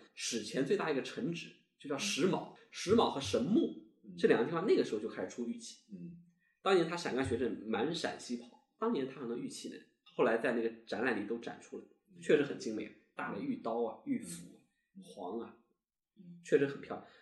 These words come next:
Speaker 1: 据说当年都是在陕北那一带他收到的，如果他没有去做陕甘学政，他接触不到这个东西。
Speaker 2: 嗯。
Speaker 1: 那他不可能形成一个非常有系列的一个，一个收藏。
Speaker 2: 而且还有一点，其实那个时候那些东西出土的时候，很多人都不知道那是什么。
Speaker 1: 哎，不知道是什么，就很便宜。
Speaker 2: 他对那个是有研究的。
Speaker 1: 对，对，对，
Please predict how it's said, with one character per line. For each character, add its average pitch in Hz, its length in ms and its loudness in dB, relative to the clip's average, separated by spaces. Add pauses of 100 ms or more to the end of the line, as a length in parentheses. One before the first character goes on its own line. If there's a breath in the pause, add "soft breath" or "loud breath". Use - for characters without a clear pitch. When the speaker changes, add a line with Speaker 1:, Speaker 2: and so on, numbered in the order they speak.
(260 loud breath)
Speaker 1:
据 160 160 -2
说 151 160 2
当 160 180 -2
年 117 140 0
都 147 100 -8
是 131 60 -8
在 117 340 -6
陕 - 480 -12
北 - 240 -8 (140)
那 117 100 -4
一 - 140 -4
带 - 240 -12
他 - 100 -20
收 104 240 -6
到 - 320 -8
的， 117 80 -10
如 139 80 0
果 143 160 4
他 156 80 -4
没 139 120 2
有 156 100 6
去 120 140 -4
做 113 160 0
陕 92 120 -6
甘 98 80 -6
学 98 120 -10
政， 98 80 -8
他 156 100 -10
接 269 140 2
触 277 100 2
不 180 60 0
到 - 80 -4
这 - 60 -14
个 - 120 -20
东 - 80 -20
西。 - 260 -20
Speaker 2:
嗯。 - 140 -20 (400)
Speaker 1:
那 139 80 -6
他 - 140 -6
不 - 100 -4
可 - 100 -2
能 123 80 6
形 120 160 0
成 117 80 -6
一 113 60 0
个 107 60 -4
非 123 100 -2
常 120 80 2
有 113 100 0
系 - 220 -6
列 - 160 -2
的 - 100 -10
一 - 80 -12
个， - 100 -10 (280)
一 98 80 -12
个 95 60 -12
收 156 100 -8
藏。 165 40 -2
Speaker 2:
而 165 40 -4
且 160 60 -8
还 143 160 2
有 135 40 0
一 - 40 -4
点， 113 120 -6
其 104 120 -10
实 135 80 -6
那 156 180 -4
个 120 60 -8
时 117 100 -8
候 110 60 -8
那 123 100 -8
些 143 80 -4
东 165 140 -6
西 156 60 -8
出 170 180 -10
土 95 180 -10
的 - 20 -10
时 101 120 -10
候， 87 200 -10
很 - 140 -10
多 127 80 -4
人 151 80 -6
都 156 80 -8
不 - 60 -16
知 - 80 -10
道 160 80 -4
那 143 80 -8
是 117 40 -12
什 - 60 -8
么。 156 60 2
Speaker 1:
哎， - 20 -2
不 214 80 6
知 233 60 10
道 214 40 6
是 - 140 0
什 113 60 -4
么， 98 120 -10 (200 soft breath)
就 202 100 0
很 151 100 -4
便 107 240 0
宜。 170 60 2
Speaker 2:
他 208 240 4
对 214 140 2
那 170 100 2
个 135 60 -2
是 127 140 -6
有 98 140 -4
研 92 160 -10
究 123 120 10
的。 160 80 12
Speaker 1:
对， 160 120 12
对， 156 80 12
对， 135 140 4